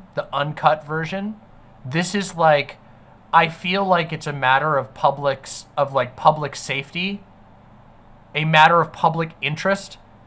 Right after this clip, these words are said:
that they drop the unedited version of this interview. We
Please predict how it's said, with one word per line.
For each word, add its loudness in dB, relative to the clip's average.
that -6
they 0
drop 2
the -8
unedited 0
version -4
of -6
this -8
interview. -8
We 0